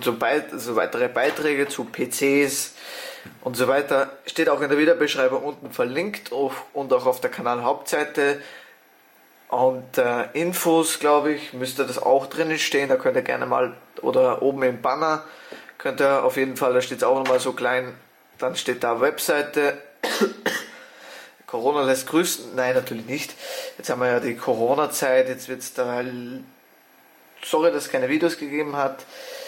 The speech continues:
da ja dieses Coronavirus ja so vehement ist. Auf jeden Fall, kleiner Tipp am Rande,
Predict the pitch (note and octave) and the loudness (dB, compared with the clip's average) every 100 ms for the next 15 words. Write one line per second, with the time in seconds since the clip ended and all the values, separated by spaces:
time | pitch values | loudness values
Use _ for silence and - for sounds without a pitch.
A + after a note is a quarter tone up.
0 | - - B2+ B2+ B2+ C3 B2+ - - A2+ | -14 0 2 2 2 -2 -2 -4 -4 -2
1 | B2+ C#3+ E3 B2+ A#2+ A#2+ B2 C3 C3 - | 4 4 4 2 0 -2 0 0 0 -2
2 | - A2 A#2+ A#2+ - B2 B2 B2 - - | -2 0 0 0 -4 -2 -4 -6 -14 -16
3 | - - - - C3+ C3 D3+ D#3 E3+ D#3 | -16 -14 -16 -4 0 0 -2 0 2 4
4 | D3+ - - - _ _ - C3 D3 D3 | 2 -2 -6 -16 _ _ -10 -2 -2 0
5 | D3+ C3+ C3+ - D#3+ D#3+ E3 B2+ B2+ C3 | 2 2 2 -2 -2 -2 0 0 2 0
6 | C#3+ D3+ | 2 0